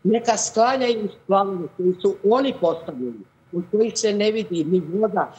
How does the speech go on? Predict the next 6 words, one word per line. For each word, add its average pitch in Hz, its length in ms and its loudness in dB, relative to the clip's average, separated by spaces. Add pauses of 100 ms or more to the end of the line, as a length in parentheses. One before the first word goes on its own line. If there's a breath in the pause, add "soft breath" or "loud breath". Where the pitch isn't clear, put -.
(120)
ni 185 220 2
reka, 196 460 0 (580)
koji 208 140 6
su 208 160 0
napravili 233 680 0
ršum 196 420 0